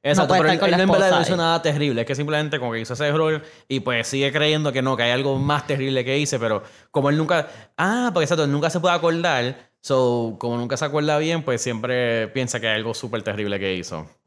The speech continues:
Speaker 1: Este, pues sí, pero, pero eso, eso sí, a mí, a mí yo estuve como que, güey, ¿qué? Tuve que como que leerlo dos o tres veces para captarlo.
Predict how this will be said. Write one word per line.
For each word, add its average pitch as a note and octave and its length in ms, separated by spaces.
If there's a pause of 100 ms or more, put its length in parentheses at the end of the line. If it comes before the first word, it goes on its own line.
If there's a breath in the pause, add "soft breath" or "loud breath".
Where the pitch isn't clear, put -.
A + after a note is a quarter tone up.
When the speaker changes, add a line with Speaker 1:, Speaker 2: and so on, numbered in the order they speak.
(1400)
Speaker 1:
Este, G2+ 720 (380 soft breath)
pues D#3 140
sí, E3 80
pero, C#3+ 140
pero D3+ 180
eso, G#3+ 200
eso B3 180
sí, A#3+ 140
a F#3+ 60
mí, D#3 140
a D3 100
mí C#3+ 80
yo D3+ 80
estuve E3+ 240
como D3 180
que, B2 120
güey, A#2+ 300
¿qué? C3 160
Tuve A#2+ 200
que C3 100
como A#2 120
que G#2+ 100
leerlo G#2+ 360
dos B2+ 120
o B2+ 40
tres B2+ 220
veces A2+ 280
para F#2+ 160
captarlo. F2 520